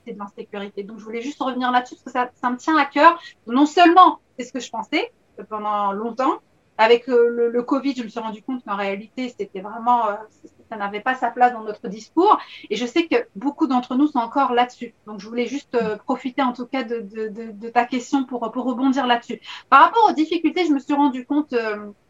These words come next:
Leslie, en analysant, euh, déjà mon expérience avec Rimaric, la marque, et cetera, que j'étais extrêmement impatiente. Et c'est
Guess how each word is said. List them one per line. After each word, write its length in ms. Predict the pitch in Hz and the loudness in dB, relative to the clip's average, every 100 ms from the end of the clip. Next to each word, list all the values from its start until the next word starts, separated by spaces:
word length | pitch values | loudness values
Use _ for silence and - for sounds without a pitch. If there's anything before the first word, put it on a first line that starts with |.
| _ _ _ - | _ _ _ -6
Leslie, 420 | 240 226 - 269 | -6 -4 -4 0
en 120 | 247 | 2
analysant, 640 | 240 262 262 254 247 254 247 | 4 2 2 0 -4 -2 -2
euh, 240 | 208 202 | -2 -6
déjà 320 | 196 240 277 | -4 -2 0
mon 260 | 254 226 226 | -2 -4 -10
expérience 540 | 226 - 233 240 247 | -10 -2 0 6 6
avec 220 | 247 214 240 | 6 -2 -6
Rimaric, 460 | 240 220 240 254 | -6 -4 -4 -2
la 120 | 226 214 | -2 2
marque, 220 | 262 233 | 0 -2
et 100 | - | -16
cetera, 380 | 220 214 262 - _ _ | -8 2 2 2 _ _
que 80 | - | -8
j'étais 260 | 240 285 - | -4 -4 -4
extrêmement 680 | - - - 330 302 294 277 | -8 -14 0 4 4 4 2
impatiente. 540 | 240 226 - - - _ _ _ _ _ _ _ _ _ _ _ _ _ - | 2 -2 -4 -14 -16 _ _ _ _ _ _ _ _ _ _ _ _ _ -2
Et 300 | 285 339 339 _ - | 2 4 2 _ -4
c'est 800 | 262 262 262 254 247 247 247 | -2 -2 -2 -2 -2 -2 -4